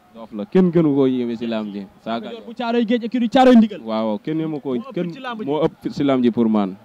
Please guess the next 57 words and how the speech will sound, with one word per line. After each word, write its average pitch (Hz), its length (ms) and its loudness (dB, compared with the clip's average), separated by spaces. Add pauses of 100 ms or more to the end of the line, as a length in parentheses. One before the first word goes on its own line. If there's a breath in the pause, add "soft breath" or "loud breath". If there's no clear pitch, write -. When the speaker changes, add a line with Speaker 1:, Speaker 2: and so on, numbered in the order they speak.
(140)
Speaker 2:
Hmm. 220 260 -16 (120)
Speaker 1:
Waaw, 110 260 0
waaw, 110 200 -2
ndax 131 200 -4
parce 147 160 -6
que 151 80 -6
da 143 100 -6
koo 147 220 -2
wane 127 200 -2
ma 131 160 -4
gis. - 280 -8 (440)
Dama 127 160 -6
ànd 151 160 -8
ak 143 80 -10
moom 139 240 -6
fépp, 180 180 -4 (180)
maa 139 160 -4
ko 151 100 -4
doon 151 140 -4
toogal 143 320 -2
ci 139 80 -6
mikaay 113 440 -2 (260)
temps 113 180 -2
booy, 110 240 -2
ma 117 100 -4
nekkee 113 260 -2
booy. 101 240 -4
Speaker 2:
Bàyyi 233 220 -10
du 220 140 -14
reculer. 208 300 -12
Speaker 1:
Du 143 120 2
bàyyi 151 220 0
du 151 120 -2
reculer. 120 380 -2 (320)
Barke 120 260 -6
Sëñ 151 200 -8
Bamba, 147 200 -4
da 185 80 0
doon 226 200 8
bëre 202 220 6
ba 196 120 2
sonn, 190 220 0
ma 185 120 -2
jàpp 190 220 2
ne 175 80 -2
kii 185 140 -2
dafa 175 160 2
sonn, 165 160 -2
ma 165 100 0
koy 170 180 2
jox 160 160 0
ndox, 143 260 -2
mu 147 100 -8
ne 147 80 -4
ma 147 120 -2
demal 147 380 -2
toog. 123 240 -4